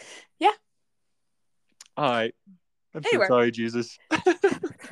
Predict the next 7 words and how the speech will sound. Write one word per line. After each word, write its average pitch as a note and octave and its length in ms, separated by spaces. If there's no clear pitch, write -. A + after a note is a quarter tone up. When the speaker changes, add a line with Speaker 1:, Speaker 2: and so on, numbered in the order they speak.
Speaker 1:
So, A3+ 600
I G#3 80
was A3 160
raised A3+ 240
Catholic. F3+ 360
Um, G3 600
and F#3 540